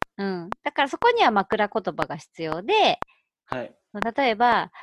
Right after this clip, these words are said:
Speaker 1: 「え、ジュリさ」って言って、「あ、ごめん、ジュリって呼び捨てしちゃった。ジュリでもいい？」って聞いてみるとか。
Speaker 2: うんうんうんうん。
Speaker 1: うん。あの、相手があんまりいい反応をしま-、なんかドキドキしちゃう時とか。
Speaker 2: うんうんうん。
Speaker 1: まあね、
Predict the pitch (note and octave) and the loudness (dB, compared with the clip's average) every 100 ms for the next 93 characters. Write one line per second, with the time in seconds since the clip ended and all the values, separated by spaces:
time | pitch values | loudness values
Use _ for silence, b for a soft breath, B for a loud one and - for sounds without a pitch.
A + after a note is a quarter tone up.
0 | B G#3+ G#3+ E4 C#4 - A#3+ A3+ F#3 - | B -4 2 0 0 0 2 2 0 -8
1 | - E3+ - - B3 C#4 D#4+ A#3 D#4+ D#4 | -8 -6 -2 0 2 4 4 2 -2 -2
2 | - G#3 G3 A#3 C#4+ C4 C#4+ - - B3+ | -2 -2 -2 -4 -6 -4 -4 0 2 2
3 | - - - _ _ _ C#4+ E4 C4 F#3 | 0 -10 -12 _ _ _ 0 2 2 0
4 | G3+ B3 E3+ F3 B3 _ - - A#3+ A#3 | -2 0 -2 -4 -8 _ -14 -6 0 2
5 | A3 G3 F#3 E3 D3+ - - B B B | 4 4 4 0 -4 -8 -8 B B B
6 | _ B2+ C3 A#2 A#2 A2 G#2+ G#2 G#2+ _ | _ -8 -8 -10 -14 -12 -12 -14 -20 _
7 | _ - G3 F3+ D#3+ F3 - - _ _ | _ -4 -4 -4 -6 -12 -14 -16 _ _
8 | _ - - _ _ _ - F#3 F3+ G#3+ | _ -16 -16 _ _ _ -4 -2 0 0
9 | G#3 A3 D#3+ F#3+ F#3+ F#3 A3 F#3+ G3+ F3+ | 4 4 4 2 0 0 -2 0 0 0
10 | E3+ E3+ G#3+ G3+ G#3 - - - G3 E3+ | -4 -4 0 2 0 -2 -16 -6 -4 0
11 | C#4+ D4 A#3+ F#3+ F3 - F3 F3 - E3 | 2 4 2 2 -2 2 2 0 -8 -10
12 | - - - _ _ _ - - C#3+ B2+ | -10 -12 -14 _ _ _ -16 -12 -10 -8
13 | A#2+ A#2 A2+ F3+ A3 | -8 -8 -4 -4 -4